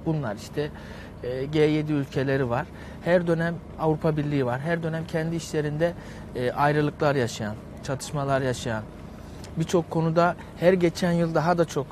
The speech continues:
ayrışmaya başlayan birlikteliklerden söz ediyoruz. Burada en çok, e, çatırdayan veya Sayın Şentop'un ifadesiyle uluslararası örgüt fonksiyonlarının sorgulandığı, en çok fonksiyonu sorgulayan yapı bugün nato olmuştur. Yani ol-, nato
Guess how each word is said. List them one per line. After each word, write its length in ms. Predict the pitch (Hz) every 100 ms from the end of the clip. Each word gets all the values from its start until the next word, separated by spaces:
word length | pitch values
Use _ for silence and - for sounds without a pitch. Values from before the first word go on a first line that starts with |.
| -
ayrışmaya 560 | 139 139 135 151 160 147
başlayan 440 | 131 - 156 185 - -
birlikteliklerden 840 | 156 147 - 151 147 156 143 147
söz 260 | 139 135 123
ediyoruz. 340 | 113 120 160 -
Burada 220 | 175 175
en 180 | 139 202
çok, 220 | 196 165 - - - - - -
e, 140 | 127 117
çatırdayan 800 | - 143 156 160 160 139 131 135
veya 180 | 135 139
Sayın 260 | 147 156
Şentop'un 500 | - 165 156 160 156
ifadesiyle 760 | 139 143 139 156 151 - 170 160 - - - - - -
uluslararası 560 | 147 151 - 165 160 165
örgüt 180 | 156 160
fonksiyonlarının 560 | 170 156 175 160 160
sorgulandığı, 800 | 156 - 156 156 156 151 151 139 - - -
en 160 | 165 202
çok 180 | 180
fonksiyonu 520 | - 156 160 - 170 156
sorgulayan 460 | 165 160 165 165
yapı 500 | 151 151 156 202 175
bugün 260 | 185 175 196 - - - - -
nato 340 | 170 - 117 - -
olmuştur. 380 | 107 104 98 -
Yani 200 | 123 123 110
ol-, 260 | 143 123 135
nato 360 | 143 151 117